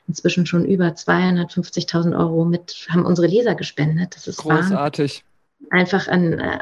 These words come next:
Speaker 1: um Direkthilfe zu leisten, sind mit Unternehmen im Gespräch und so weiter, aber es geht ja eben auch darum, mit Tat und Rat vielleicht auch,
Speaker 2: Mhm.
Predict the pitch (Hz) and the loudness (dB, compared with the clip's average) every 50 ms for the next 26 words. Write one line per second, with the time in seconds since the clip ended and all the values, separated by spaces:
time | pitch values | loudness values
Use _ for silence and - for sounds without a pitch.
0 | - - 185 185 185 180 180 190 196 - - - 214 208 208 196 - - - 175 | -2 0 2 2 2 2 0 0 -2 0 0 2 2 2 0 -2 -8 -6 -2 0
1 | 175 175 180 180 175 - - 180 175 175 170 - - - - - - - 190 - | 2 2 2 0 0 -2 0 2 2 2 0 -6 -14 -20 -20 -4 -2 0 2 4
2 | 202 196 - 196 190 190 185 175 185 208 233 214 190 196 190 185 - - 175 185 | 2 2 2 2 2 2 4 4 4 4 4 2 2 0 0 0 0 0 0 2
3 | 190 185 180 190 170 185 185 - 196 180 175 170 - - - _ _ _ _ _ | 2 2 0 0 0 0 0 2 0 2 2 2 0 -2 -4 _ _ _ _ _
4 | - - _ _ _ _ _ _ - - 160 - - - 190 - 190 185 - 180 | -20 -20 _ _ _ _ _ _ -20 -20 -20 -4 -2 0 2 2 2 2 4 2
5 | 180 - 180 175 - - 180 165 170 175 180 175 175 175 - - - 175 170 170 | 2 0 0 -2 -2 -4 -2 0 2 2 2 2 0 -2 -6 -6 -2 -2 0 0
6 | 170 147 - - - - - _ _ _ _ _ _ _ _ _ _ _ _ - | 0 -2 -4 -8 -14 -14 -16 _ _ _ _ _ _ _ _ _ _ _ _ -2
7 | 180 175 170 - 165 175 190 208 208 - - 180 165 160 151 - - - - 180 | -2 -2 0 2 2 2 2 2 0 -2 -2 0 0 0 0 -2 -2 -2 -2 0
8 | 185 - 156 160 156 156 156 151 160 165 | -2 -2 -2 -2 -2 0 -2 -2 -4 -6